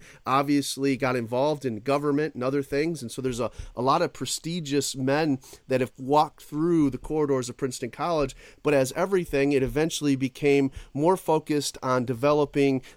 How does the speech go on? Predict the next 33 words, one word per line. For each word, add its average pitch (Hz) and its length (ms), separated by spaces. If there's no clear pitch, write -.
those 131 220
heads 156 280
of 117 120
state 151 540
and, 113 320
and 117 240
mathematicians 139 960
and 107 140
scientists 143 920
than 131 180
it 113 120
did 147 240
about, 123 440
uh, 123 180
the 113 120
ministers 131 640
that 131 80
it 120 60
was 120 140
originally 135 440
set 139 280
up - 220
to 127 140
start - 440
with, 117 360
um, 120 440
and 120 180
be 151 200
for. 120 440
And 139 160
so 147 200
then 135 340
came 143 420